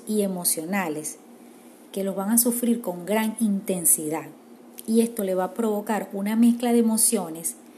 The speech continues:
que este joven adolescente no va a saber manejar. Pero para eso, padres, están ustedes, para orientarlo, para ayudarlo a transitar por este periodo tan vital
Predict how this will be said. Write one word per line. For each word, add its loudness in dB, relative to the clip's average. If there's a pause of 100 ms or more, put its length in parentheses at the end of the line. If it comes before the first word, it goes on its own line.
(380)
que 0
este -2
joven 2
adolescente 0 (120)
no -10
va -4
a -8
saber -6
manejar. -10 (680)
Pero -4
para -2
eso, 0
padres, -8
están -6
ustedes, -2 (580)
para -2
orientarlo, -4
para -4
ayudarlo -2 (240)
a -8
transitar 0 (580)
por 0
este -4
periodo -2
tan -6
vital -6